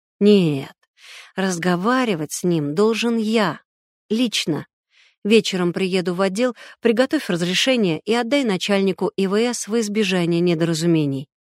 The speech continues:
И не волнуйся. Колосов положил руку на плечо коллеги. "Больше ничего такого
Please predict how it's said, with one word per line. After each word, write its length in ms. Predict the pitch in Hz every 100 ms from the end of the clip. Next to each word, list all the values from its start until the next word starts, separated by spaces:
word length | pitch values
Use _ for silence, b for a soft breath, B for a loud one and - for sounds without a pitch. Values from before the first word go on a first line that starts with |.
| _
И 100 | -
не 160 | 175 190
волнуйся. 840 | 175 165 160 160 143 - 143 - _ _ _ _ -
Колосов 480 | 233 208 190 202 -
положил 440 | 175 175 185 175
руку 260 | 220 214 175
на 120 | 165
плечо 320 | 180 175 180
коллеги. 560 | - 180 180 156 156 - b b b -
"Больше 560 | 185 247 214 - -
ничего 540 | 175 202 208 254 262 285
такого 720 | 240 220 - 269 254 165